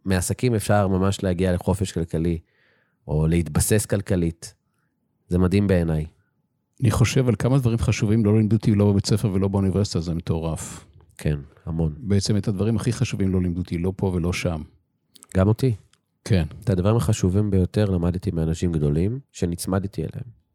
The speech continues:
Speaker 1: שהייתי מוכן
Speaker 2: אה.
Speaker 1: לעשות הרבה מאוד כדי להיות לידם, וללמוד מהם. איך עושים ומה עושים.
Speaker 2: תראה, אה, בוא נדבר רגע על עשיית כסף.
Speaker 1: אוקיי.
Speaker 2: בסדר?
Speaker 1: מהמם.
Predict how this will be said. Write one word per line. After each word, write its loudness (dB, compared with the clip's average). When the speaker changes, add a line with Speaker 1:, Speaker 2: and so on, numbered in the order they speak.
Speaker 1:
שהייתי 2
מוכן 2
Speaker 2:
אה. 4
Speaker 1:
לעשות 2
הרבה 2
מאוד 2
כדי 2
להיות 2
לידם, -2
וללמוד 2
מהם. -2
איך 0
עושים 0
ומה 0
עושים. -4
Speaker 2:
תראה, 4
אה, 2
בוא 4
נדבר 4
רגע 2
על 4
עשיית 2
כסף. -4
Speaker 1:
אוקיי. -2
Speaker 2:
בסדר? 2
Speaker 1:
מהמם. -10